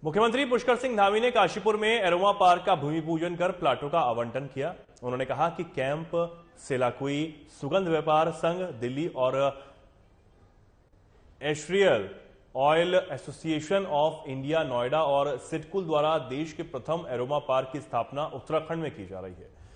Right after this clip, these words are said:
यह हमारे लिए बेहद गौरव की बात है। मुख्यमंत्री ने कहा कि उत्तराखंड देश का पहला राज्य है जिसमें एरोमेटिक sector के विकास हेतु प्रदेश स्तर पर हमारी सरकार द्वारा एक विशिष्ट एवं समर्पित संस्थान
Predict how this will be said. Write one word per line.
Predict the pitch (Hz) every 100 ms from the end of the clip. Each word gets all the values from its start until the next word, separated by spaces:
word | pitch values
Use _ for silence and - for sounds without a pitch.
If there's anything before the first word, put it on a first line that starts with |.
| - -
यह | 110
हमारे | 110 127
लिए | 139 135 151
बेहद | 120 101 107 101
गौरव | 110 135
की | -
बात | 135 127 120
है। | 139 - - - 147
मुख्यमंत्री | 160 220 220 247
ने |
कहा | 233 208 226
कि | 254
उत्तराखंड | 180 196 196 220 165
देश | 175
का | 202
पहला | 190 156 170 175
राज्य | 147 156 160
है | 160
जिसमें | 170 160 160 160 165 165 - - 127
एरोमेटिक | 147 165 170 226 - 151 -
sector | 156 208 196
के | 190
विकास | 139 143 143 -
हेतु | 131 156
प्रदेश | 170 170 135 160 160
स्तर | 143 165 160
पर | 160 110
हमारी | 113 127 143
सरकार | 147 120 113 135 139
द्वारा | 123 127 143
एक | 143 120
विशिष्ट | 98 120 - 185 185 -
एवं | 127 131 143 - - - - -
समर्पित | 170 185 247 240
संस्थान | 170 156 131 - 160 165